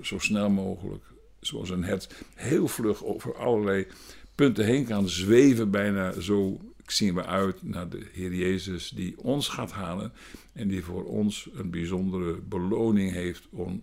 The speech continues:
ons in het huis van zijn Vader te brengen. Tot het moment van zijn komst wil ik graag verblijven, wil ik graag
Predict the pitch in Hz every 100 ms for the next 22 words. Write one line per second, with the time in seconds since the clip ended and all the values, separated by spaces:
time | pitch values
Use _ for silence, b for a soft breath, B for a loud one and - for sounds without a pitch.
0 | - 92 87 - - 104 87 - 82 85
1 | - 87 87 90 90 98 92 85 85 87
2 | 95 104 - B B B B B B B
3 | - - 240 247 190 180 135 113 92 -
4 | - - - - - - 92 92 95 90
5 | - 156 170 - - - - - - -
6 | b b b - - - - 117 113 127
7 | - 139 120 156 104 110 113 104 85 85
8 | 92 - 90